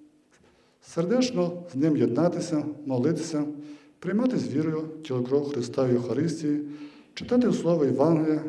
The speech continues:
катехизм Католицької Церкви, Божу науку для того, щоб жити по-божому. Тому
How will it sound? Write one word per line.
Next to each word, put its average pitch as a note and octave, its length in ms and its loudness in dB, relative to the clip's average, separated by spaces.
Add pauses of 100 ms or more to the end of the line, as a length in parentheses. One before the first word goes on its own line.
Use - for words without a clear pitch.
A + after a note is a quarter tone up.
(160)
катехизм C3+ 500 2
Католицької D#3 480 -2
Церкви, D3+ 460 0 (580)
Божу G#3 240 0
науку D3+ 600 2 (240)
для B2+ 100 -4
того, F#3 300 0
щоб B2 320 -2
жити D3+ 400 -2 (480)
по-божому. C3 840 0 (240)
Тому C4 580 2